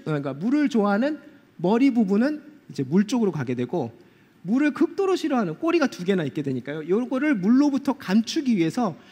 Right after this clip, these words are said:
이렇게 자발적으로, 중요한 것이 자발적인 겁니다. 자발적으로 이렇게 이중, 어, 지질 분자의 이중막이 형성이 되게 됩니다. 그럼 그렇게 되기 때문에, 예, 자발적으로 형성됐기 때문에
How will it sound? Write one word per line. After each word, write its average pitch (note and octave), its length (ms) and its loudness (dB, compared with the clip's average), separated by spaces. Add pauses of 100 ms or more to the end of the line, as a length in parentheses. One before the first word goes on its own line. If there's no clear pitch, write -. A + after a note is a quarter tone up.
(200)
이렇게 A3+ 260 -6
자발적으로, G#3 960 0
중요한 A#3+ 360 2
것이 A3+ 200 -4
자발적인 F3 580 -4
겁니다. B2+ 260 -12
자발적으로 B3+ 960 -4 (300)
이렇게 A#3 380 -4 (320)
이중, A3 520 -2 (280)
어, D3 100 -4
지질 F3+ 320 -4
분자의 E3+ 300 -4
이중막이 G#3+ 640 2
형성이 A3+ 340 0
되게 A#2 200 -8
됩니다. G2+ 360 -12 (1300)
그럼 A#3+ 220 0 (100)
그렇게 B3+ 320 -2
되기 A3+ 180 -10
때문에, A3 380 -8
예, F3 100 0
자발적으로 A#3 600 -2
형성됐기 A#3 500 0
때문에 F3 380 -4